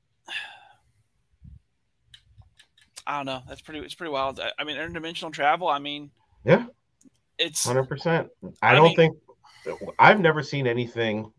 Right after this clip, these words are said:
Speaker 2: travel interdimensionally. So for all we know, they dematerialize right in front of our face. They just vanish right in front of our face. Uh,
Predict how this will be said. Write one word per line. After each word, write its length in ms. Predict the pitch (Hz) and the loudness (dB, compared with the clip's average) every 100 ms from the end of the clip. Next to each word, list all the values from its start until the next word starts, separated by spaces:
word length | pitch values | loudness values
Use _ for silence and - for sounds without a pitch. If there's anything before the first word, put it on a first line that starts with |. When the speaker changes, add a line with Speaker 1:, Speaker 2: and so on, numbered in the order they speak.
| _ _ - | _ _ -4
Speaker 2:
travel 400 | 117 110 110 104 | 2 2 2 -6
interdimensionally. 840 | 98 - 92 90 87 85 78 78 _ | -8 -8 -6 -6 -6 -8 -8 -10 _
So 220 | - 110 | -4 -2
for 180 | 101 117 | 0 2
all 120 | 139 123 | 4 4
we 140 | 117 | 2
know, 180 | 110 110 | 0 0
they 140 | 104 | 0
dematerialize 840 | 95 117 117 98 113 104 98 95 95 | -4 -8 -10 -8 -6 -2 0 -2 -2
right 160 | 101 | -4
in 80 | 95 | -4
front 140 | 104 | -6
of 60 | 98 | -4
our 120 | 95 | -4
face. 300 | - 123 127 - _ - | -4 -4 -6 -12 _ -6
They 100 | 98 | -6
just 200 | 82 80 | -6 -4
vanish 340 | 107 110 127 | -2 -2 -2
right 160 | 120 98 | -4 -4
in 80 | 107 | -6
front 200 | 117 113 | -6 0
of 60 | |
our 120 | 110 104 | -2 0
face. 340 | 101 98 - _ _ _ _ _ _ | -2 -2 -6 _ _ _ _ _ _
Uh, 200 | 110 110 | 0 0